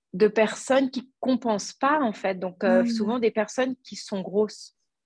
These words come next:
Speaker 2: Ouais. Ouais.
Speaker 1: Et puis, donc, moi, je me disais, parce que moi, je, un jour, je me, enfin, je me rappelle, j'ai eu quand même des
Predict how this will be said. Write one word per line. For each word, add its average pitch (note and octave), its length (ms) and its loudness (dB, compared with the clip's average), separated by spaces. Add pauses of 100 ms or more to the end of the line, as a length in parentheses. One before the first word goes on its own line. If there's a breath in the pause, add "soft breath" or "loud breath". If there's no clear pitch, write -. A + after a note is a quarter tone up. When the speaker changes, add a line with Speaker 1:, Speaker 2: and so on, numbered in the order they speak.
Speaker 2:
Ouais. G#3+ 180 0 (840 loud breath)
Ouais. G#3 200 -6 (240)
Speaker 1:
Et G3 200 0
puis, C4+ 400 2
donc, G#3 280 2
moi, A#3+ 180 2
je A3+ 100 -4
me F#3 120 -4
disais, F#3 260 -4
parce - 160 -6
que F#3 100 -8
moi, F3 220 -2
je, G#3+ 140 -8
un E3 100 -4
jour, G3+ 180 -4
je F#3 140 -10
me, D#3 260 -8
enfin, D#3 120 -6
je D3+ 100 -8
me D#3+ 80 -4
rappelle, F3+ 500 4
j'ai E3 240 -2
eu F3+ 100 -4
quand F#3+ 160 0
même G#3 120 0
des E3+ 120 -2